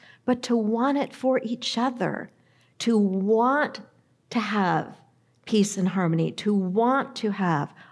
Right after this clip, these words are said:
a world that works for all. And so I want to explore today this, this very fundamental theme that the transcendentalists had,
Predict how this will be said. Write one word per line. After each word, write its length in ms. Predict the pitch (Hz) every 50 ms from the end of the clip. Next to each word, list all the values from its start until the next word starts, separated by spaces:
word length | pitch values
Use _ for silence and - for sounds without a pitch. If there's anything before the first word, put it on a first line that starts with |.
| _ -
a 80 | 202
world 340 | 185 175 175 160 156 156 160
that 200 | 160 160 - -
works 320 | 160 151 147 147 - - -
for 220 | - - 156 -
all. 420 | - 147 143 143 - - - - - _ - - - - - - - - _
And 180 | 208 220 240 233
so 560 | - - - 247 247 240 240 240 240 233 - - - - - - - _ _ _ _ _ _ _ _ _ _ _ _ _ _
I 80 | 202 208
want 160 | 220 240 277
to 60 | 349
explore 440 | 339 - - - - 233 233 233 233
today 340 | 226 233 220 196 202 185 185
this, 380 | 185 190 185 180 175 - - - - _ _
this 340 | - 180 175 175 - - - - -
very 600 | 180 170 156 - 233 247 269 294 302 320 294 277
fundamental 800 | - - 247 233 240 240 240 233 220 208 208 214 208 - - 202
theme 480 | 202 - - 208 196 180 160 156 156
that 120 | 160 170 -
the 80 | 165
transcendentalists 840 | 170 - 185 165 165 160 - 185 165 165 160 156 151 156 156 156 -
had, 460 | 180 160 135 131 147 - - - -